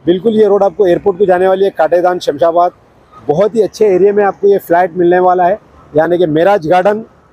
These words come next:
Mirage Garden यहाँ से आप देख सकते हैं, एमएम Garden भी अंदर मिल जाएगा। अंदर बहुत ही अच्छा construction है,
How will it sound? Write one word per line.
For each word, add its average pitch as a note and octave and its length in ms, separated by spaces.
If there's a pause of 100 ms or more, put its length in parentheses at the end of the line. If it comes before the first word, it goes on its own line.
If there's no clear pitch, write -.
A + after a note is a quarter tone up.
(580)
Mirage E3 420
Garden F3+ 260
यहाँ E3+ 200
से F#3+ 120
आप F3+ 60
देख D#3+ 160
सकते F3+ 240
हैं, E3+ 60
एमएम E3+ 260
Garden E3+ 260
भी F3+ 60
अंदर E3+ 220
मिल E3 160
जाएगा। E3+ 320 (420)
अंदर F3+ 240
बहुत E3 280
ही G#3 60
अच्छा G3+ 220
construction F#3 540
है, G#3 100